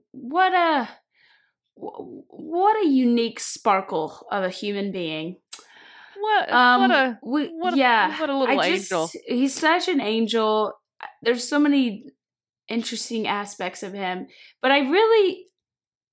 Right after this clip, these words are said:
Speaker 1: I think he, uh, really, like, captivated, encapsulated.
Speaker 2: Encapsulated. I knew that's what you were trying
Speaker 1: Mm-hmm.
Speaker 2: to say.
Speaker 1: That's when I, that's what I said.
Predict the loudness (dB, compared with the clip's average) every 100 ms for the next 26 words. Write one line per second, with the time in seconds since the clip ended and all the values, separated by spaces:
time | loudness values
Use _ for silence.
0 | _ _ -4 -4 -2 -6 0 2 2 0
1 | -8 _ _ _ _ _ _ _ -2 2
2 | 2 -2 -10 -20 _ _ -20 -20 -20 -18
3 | -14 -8 -2 2 4 4 4 2 -2 -8
4 | _ -20 _ _ _ _ _ _ -16 -4
5 | -4 -4 -10 -20 _ _ -4 -2 -2 -4
6 | 0 2 2 2 0 -2 -18 _ _ _
7 | _ _ _ _ _ _ _ _ _ _
8 | _ _ _ _ _ _ -6 -4 0 -2
9 | -2 -4 -2 0 0 0 2 0 -2 -2
10 | 0 0 -2 -2 -4 -6 -8 -4 -2 0
11 | 2 0 -2 -12 -6 -6 -2 0 0 -2
12 | -10 -6 -4 0 0 0 0 0 -2